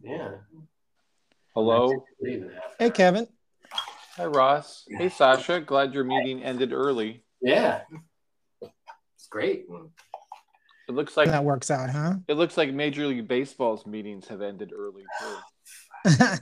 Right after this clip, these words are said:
Speaker 3: <laughs> Pretty much.
Speaker 1: I mean, is this what we're gonna talk about the entire time? Is, like, how freaking owners and players suck?
Speaker 2: Sure.
Speaker 3: Yeah, I mean, I guess we have to say, like,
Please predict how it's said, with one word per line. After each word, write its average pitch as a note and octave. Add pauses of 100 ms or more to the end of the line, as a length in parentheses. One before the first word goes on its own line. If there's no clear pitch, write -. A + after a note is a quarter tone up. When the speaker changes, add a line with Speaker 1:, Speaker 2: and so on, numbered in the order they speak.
Speaker 3:
<laughs> -
Pretty D#3+
much. C#3+ (1900)
Speaker 1:
I C3
mean, C3
is B2+
this D3+
what F3
we're D3
gonna C3+
talk C3
about C#3+
the C#3+
entire C#3+
time? D3
Is, B2+
like, A2
how A2+ (200)
freaking G#2
owners G#2+
and F#2+ (100)
players G2
suck? - (2000)
Speaker 2:
Sure. F3
Speaker 3:
Yeah, D3+
I E3
mean, F3+
I F3
guess F#3
we F#3+
have E3+
to E3
say, D#3
like, C#3